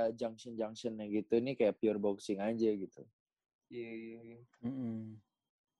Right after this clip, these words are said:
Speaker 3: Iya.
Speaker 2: Mungkin, mungkin sih ya itu, ya kalau,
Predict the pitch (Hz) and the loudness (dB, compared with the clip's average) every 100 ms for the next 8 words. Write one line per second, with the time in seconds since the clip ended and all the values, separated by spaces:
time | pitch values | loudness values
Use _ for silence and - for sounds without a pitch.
0 | _ _ _ _ _ _ _ _ 139 110 | _ _ _ _ _ _ _ _ -8 -6
1 | 107 113 _ _ _ - 131 - - - | -6 -10 _ _ _ -18 -14 -12 -14 -6
2 | 147 147 156 175 147 127 123 - 131 123 | -6 -2 -2 0 0 0 -2 -6 -10 -10
3 | 131 123 120 120 120 _ _ _ _ 123 | -8 -6 -4 -4 -8 _ _ _ _ -6
4 | 120 117 117 117 113 113 | -2 -2 -2 0 0 0